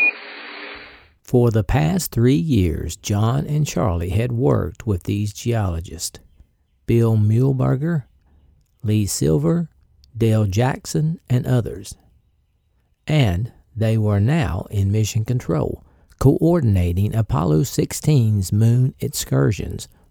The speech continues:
right along with the astronauts. After eating, John and Charlie finally had the opportunity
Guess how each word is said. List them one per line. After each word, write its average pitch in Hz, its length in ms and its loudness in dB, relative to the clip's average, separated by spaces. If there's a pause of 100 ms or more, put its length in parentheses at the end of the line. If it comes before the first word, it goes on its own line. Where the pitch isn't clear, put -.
right 110 380 0
along 147 480 4
with 131 220 2
the 139 140 0
astronauts. 85 880 -2 (2000)
After 139 320 0
eating, 170 460 4
John 117 300 2
and 98 120 2
Charlie 110 380 2
finally 135 480 2
had 120 220 4
the 104 60 0
opportunity 98 760 2